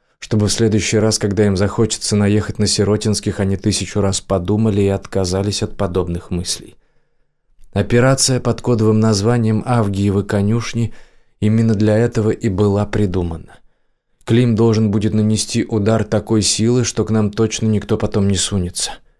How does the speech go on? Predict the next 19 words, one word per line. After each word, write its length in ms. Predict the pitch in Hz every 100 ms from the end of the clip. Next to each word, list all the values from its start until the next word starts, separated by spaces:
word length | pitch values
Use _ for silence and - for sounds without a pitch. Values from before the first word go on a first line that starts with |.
| _ _ _ _ _ _ _ _ _ _ _ _ _
В 80 | -
четыре 380 | 120 123 139
часа 440 | 117 - - 131 123
утра 380 | 120 117 139 131
дозор 400 | 110 107 120 113
на 120 | 110
дороге 280 | 113 117 101
доложил, 460 | 107 107 101 120
что 200 | 110 -
со 140 | 101 98
стороны 400 | - 107 110 120
Сосновска 640 | - 104 - 117 120 -
приближаются 800 | 113 107 98 104 95 117 107 -
два 280 | 101 104 113
внедорожника 840 | 101 101 98 101 110 104 113 113 110
на 140 | 101
большой 460 | 95 95 90 - 92
скорости. 680 | - 95 87 - - - - _ _ _ _ _ _ _ _ -
Началось. 920 | 104 113 - 120 107 85 - - -